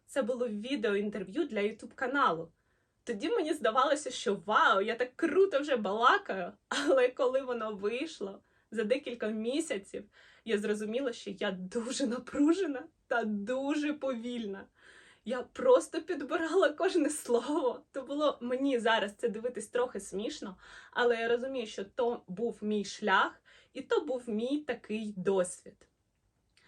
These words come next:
Ще я хочу розповісти про те, як я, е, вчу доньку українській мові. Тому що так сталося, що вона теж від народження російськомовна,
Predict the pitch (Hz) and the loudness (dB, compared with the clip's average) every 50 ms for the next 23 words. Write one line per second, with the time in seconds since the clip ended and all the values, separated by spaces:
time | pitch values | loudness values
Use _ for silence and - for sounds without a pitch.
0 | - - - _ _ - - - 277 320 427 - - 330 320 311 - 294 254 254 | -20 -20 -20 _ _ -14 -6 -2 0 0 0 0 -2 -4 -4 -2 0 0 0 0
1 | 254 - - - 240 226 262 277 - - - 302 302 - 214 202 208 - - 233 | -2 -4 -6 -6 -4 -4 -4 -8 -8 -8 -8 -8 -6 -4 -6 -8 -8 -2 -2 0
2 | 233 320 440 - - - 202 190 233 285 320 330 - - - - - 214 240 285 | 0 0 -4 -8 -12 -16 -8 -4 -2 -2 -2 -2 -6 -12 -20 -6 -2 0 2 2
3 | 330 381 - - _ - - - _ - - 202 196 190 196 190 - - - - | 0 -2 -4 -10 _ -20 -20 -20 _ -10 -8 -6 -6 -6 -6 -8 -10 -14 -8 -8
4 | 311 302 262 226 214 214 254 277 330 392 427 381 - - 247 240 240 - 254 240 | -6 -6 -6 -8 2 4 4 4 6 4 0 0 -2 -2 -4 -4 -2 0 0 0
5 | 226 226 233 - - - 240 240 247 247 233 185 160 170 - - - _ _ _ | 0 -2 -8 -12 -12 -10 -10 -6 -4 -2 -2 -2 -4 -6 -12 -16 -18 _ _ _
6 | _ _ _ _ 233 226 240 262 277 - - 240 233 233 - 285 269 269 - - | _ _ _ _ -4 -4 -2 -4 -4 -2 0 -2 -2 0 -2 -4 -4 -4 -8 -2
7 | - 262 302 359 381 370 - 339 320 - - 254 220 233 233 233 226 247 226 208 | 0 2 2 2 0 -2 -4 -8 -8 -4 -4 -4 -2 -2 0 0 2 2 2 0
8 | - _ - 269 320 359 - 220 190 175 190 190 190 202 196 196 - 220 226 220 | -2 _ 0 0 0 0 -2 -6 -6 -4 -2 0 0 0 0 -2 -4 -8 -6 -4
9 | 220 233 233 233 - 240 233 - - 247 226 220 214 277 330 - 370 277 180 170 | -4 -4 -4 -6 -6 -10 -12 -8 -6 -4 -2 0 0 -2 -2 -2 -2 -4 -4 -6